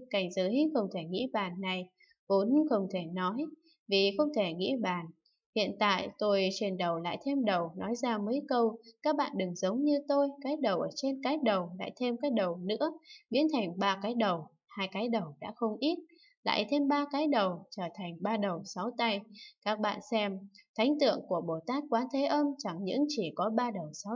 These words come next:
tay, mà còn có mười một mặt, ngàn tay ngàn mắt. Bồ Tát Chuẩn Đà cũng có nhiều tay như thế, nhưng đó là thật có ba cái đầu. Bạn mà gắn lên ba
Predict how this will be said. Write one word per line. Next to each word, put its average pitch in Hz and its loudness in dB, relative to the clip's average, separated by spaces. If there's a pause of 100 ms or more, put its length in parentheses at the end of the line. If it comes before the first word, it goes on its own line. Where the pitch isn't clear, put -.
(120)
tay, 262 -2 (420)
mà 196 2
còn 208 -2
có 254 2
mười 202 6
một 175 0
mặt, 185 2 (340)
ngàn 175 -2
tay 240 2
ngàn 160 -4
mắt. 254 -2 (440)
Bồ 220 2
Tát 330 0
Chuẩn 180 0
Đà 180 0
cũng 277 -4
có 339 -4
nhiều 226 2 (100)
tay 226 0
như 240 2
thế, 220 2 (140)
nhưng 294 2
đó 247 2
là 190 0
thật 175 -4
có 262 -2
ba 226 0
cái 208 -2
đầu. 190 0 (480)
Bạn - -2
mà 180 -2
gắn 214 2
lên 208 2
ba 202 0